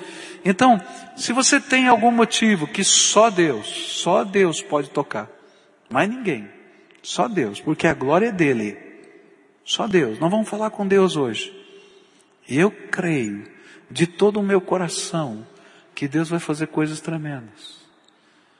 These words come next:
E vocês vão compartilhar isso aqui com a gente, o que Deus tá fazendo, como Deus tá fazendo. Por quê?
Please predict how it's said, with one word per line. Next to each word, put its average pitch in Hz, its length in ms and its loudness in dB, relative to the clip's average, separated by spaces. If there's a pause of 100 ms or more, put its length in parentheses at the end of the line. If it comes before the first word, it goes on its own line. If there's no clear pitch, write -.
(140)
E 139 60 -6
vocês 180 340 4
vão 208 140 0
compartilhar 208 720 0
isso 208 260 -4
aqui 202 160 -10
com - 120 -8
a 208 60 -4
gente, 190 460 -4
o 143 60 -10
que - 160 -8
Deus 170 320 0
tá 214 100 -8
fazendo, 180 680 -6 (600)
como 226 280 4
Deus 208 260 0
tá 208 100 0
fazendo. 180 400 2
Por 190 180 -6
quê? 180 420 -2